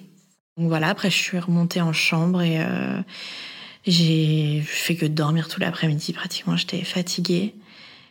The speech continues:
Après, il a fallu que je boive. C'était difficile.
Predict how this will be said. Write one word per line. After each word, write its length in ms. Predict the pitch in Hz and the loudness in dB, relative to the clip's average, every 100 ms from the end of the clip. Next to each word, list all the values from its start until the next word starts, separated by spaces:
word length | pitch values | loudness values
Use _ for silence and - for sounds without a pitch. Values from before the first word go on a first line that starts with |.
| _ _ | _ _
Après, 180 | - - | -8 -2
il 60 | 170 | -2
a 60 | |
fallu 240 | 165 165 156 | -2 -4 -4
que 60 | |
je 300 | 175 - - | -4 -4 -4
boive. 540 | 170 - 170 165 170 185 | -6 0 2 2 0 -2
C'était 300 | - - - | -8 -16 -14
difficile. 880 | 202 - - - - 190 190 185 202 | -10 -8 -6 -6 -4 -2 0 0 -2